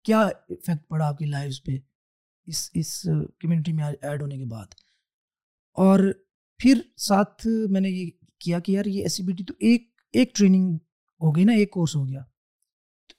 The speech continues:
اس پہ ہم کب تک ریلائی کر سکتے ہیں؟ کیوں نہ کہ میرے پاس جو اسی ایس سی بی ٹی کی پروڈکٹس ہیں اور وہ ڈفرینٹ فیلڈز کے اندر ماشاءاللہ بڑا اچھا کام کر رہے ہیں،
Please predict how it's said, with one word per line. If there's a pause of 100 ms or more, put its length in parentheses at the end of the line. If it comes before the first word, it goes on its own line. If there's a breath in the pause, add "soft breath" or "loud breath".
اس
پہ
ہم
کب
تک
ریلائی
کر
سکتے
ہیں؟
کیوں
نہ
کہ
میرے
پاس (640 soft breath)
جو (580)
اسی (240)
ایس
سی
بی
ٹی
کی
پروڈکٹس
ہیں
اور
وہ (220)
ڈفرینٹ
فیلڈز
کے
اندر
ماشاءاللہ (1120)
بڑا
اچھا
کام
کر
رہے
ہیں،